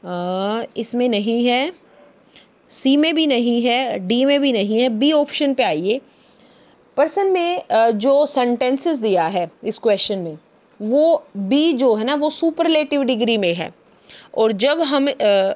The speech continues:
नहीं, ऊपर है सुपरलेटिव डिग्री में, और कंपैरेटिव में कहाँ बदल रखा है? बी ऑप्शन में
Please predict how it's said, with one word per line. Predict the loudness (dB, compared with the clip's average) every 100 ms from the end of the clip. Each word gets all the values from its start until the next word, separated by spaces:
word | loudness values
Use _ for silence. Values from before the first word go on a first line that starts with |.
| -8 _ _ _ _ _ _ _ -4
नहीं, | 0 0
ऊपर | 0 -2 0 2
है | 2
सुपरलेटिव | 0 -2 -2 0 0 0
डिग्री | -2 0 0
में, | 0
और | 0 0
कंपैरेटिव | 0 0 0 0 0 0
में | 0 -2
कहाँ | -2 -2 -2
बदल | 0 0
रखा | -2 -2 -2
है? | -2
बी | 0 0
ऑप्शन | 2 0 -2 -6
में | -6 -8